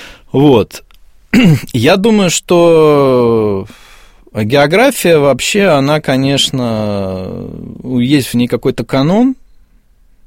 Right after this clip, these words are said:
безусловно, которого надо держаться, но она, конечно, наверное, ну, по крайней мере, каждые сто лет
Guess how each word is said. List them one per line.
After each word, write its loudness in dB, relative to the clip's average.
безусловно, -2
которого -4
надо 0
держаться, -4
но 0
она, 0
конечно, -2
наверное, 2
ну, 0
по 0
крайней 0
мере, 0
каждые 0
сто -2
лет 0